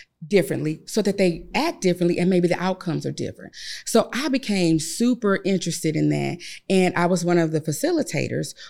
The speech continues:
for this cognitive restructuring thing. And I absolutely loved it. I loved watching the light bulb come on for people. I loved watching people who had historically made a mess of their lives up until that point say, "I didn't realize there was a different way that I could do it."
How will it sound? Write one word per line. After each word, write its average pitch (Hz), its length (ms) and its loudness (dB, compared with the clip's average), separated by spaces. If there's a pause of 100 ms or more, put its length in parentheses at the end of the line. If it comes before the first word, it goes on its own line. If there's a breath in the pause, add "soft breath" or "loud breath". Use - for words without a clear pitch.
for 180 120 6
this 170 180 0
cognitive 156 520 -2
restructuring 156 680 -2
thing. 147 240 -4 (380 loud breath)
And 175 580 4 (100)
I 202 160 -2
absolutely 180 600 0
loved 196 360 -2
it. - 200 -6
I 190 140 2
loved 180 520 2
watching 165 540 0
the 160 80 2
light 156 340 0
bulb 156 240 -4
come 165 240 -2
on 117 200 -4
for 151 120 -6
people. 151 380 -6
I 170 140 2
loved 175 420 2
watching 151 520 -2 (360 loud breath)
people 185 260 -2
who 185 140 0
had 180 100 0
historically 165 720 0 (260 loud breath)
made 180 220 6
a - 20 4
mess 180 540 4 (520)
of 156 120 -2
their 160 120 4
lives 156 400 2
up 160 140 -2
until 156 200 -2
that 147 140 0
point 147 360 0 (340 loud breath)
say, - 180 -4
"I 208 60 0
didn't 214 180 2
realize 208 280 0
there 196 100 0
was 180 140 -4
a 175 40 -2
different 180 340 -2
way 170 100 0
that 160 120 -2
I 165 60 -8
could 143 200 -6
do 285 260 2
it." - 200 -10